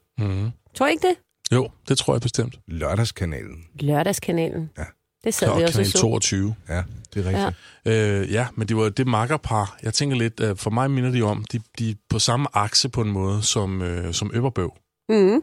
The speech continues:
Speaker 1: Altså som Jarl Friis Mikkelsen og Ole Steffensen.
Speaker 2: Mhm.
Speaker 1: Men hvis det så var lidt, øh, lavkultur
Speaker 2: Mhm.
Speaker 1: med de sidstnævnte, så var de jo så høj-, højkulturens svar på, på Øpperbøv.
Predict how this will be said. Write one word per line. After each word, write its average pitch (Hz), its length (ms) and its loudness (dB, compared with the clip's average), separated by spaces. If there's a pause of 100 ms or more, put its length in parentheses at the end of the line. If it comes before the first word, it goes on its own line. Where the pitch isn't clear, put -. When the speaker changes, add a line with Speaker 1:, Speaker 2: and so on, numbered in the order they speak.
Speaker 1:
Altså - 160 0
som 104 160 0
Jarl 92 140 2
Friis 101 220 -4
Mikkelsen 107 360 0
og 101 60 0
Ole 95 120 -2
Steffensen. 107 560 -2 (100)
Speaker 2:
Mhm. 101 300 2
Speaker 1:
Men 104 120 0
hvis 104 120 0
det 123 120 2
så 117 140 2
var 104 120 2
lidt, 95 260 -2
øh, 82 120 -2
lavkultur - 640 0
Speaker 2:
Mhm. 208 120 -2
Speaker 1:
med 113 280 -2
de 95 100 -4
sidstnævnte, 120 500 -2 (760)
så - 180 -2
var 120 100 0
de 110 80 0
jo 107 80 0
så 107 120 -2
høj-, 101 240 0 (440)
højkulturens 110 600 -2
svar - 300 0
på, 98 220 -2
på - 180 -2
Øpperbøv. 95 400 -2